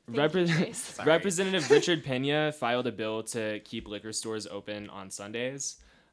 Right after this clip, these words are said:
Speaker 2: Um, so I will also be following that bill very closely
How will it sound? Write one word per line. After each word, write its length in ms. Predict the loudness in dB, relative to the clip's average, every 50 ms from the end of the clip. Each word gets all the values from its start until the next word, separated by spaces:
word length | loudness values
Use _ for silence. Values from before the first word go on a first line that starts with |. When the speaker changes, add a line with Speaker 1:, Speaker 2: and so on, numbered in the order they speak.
| _ -10
Speaker 2:
Um, 380 | -8 -6 -6 -6 -8 -10 -8 -4
so 300 | -4 -4 -2 -2 -4 -4
I 140 | -4 -4 -6
will 100 | -6 -6
also 280 | -6 -6 -6 -8 -8
be 120 | -8 -10 -12
following 380 | -10 -10 -10 -8 -10 -10 -12
that 200 | -12 -14 -14 -12
bill 180 | -12 -12 -12 -10
very 240 | -12 -12 -14 -14 -16
closely 600 | -16 -16 -16 -14 -14 -14 -16 -16 -18 -18 -20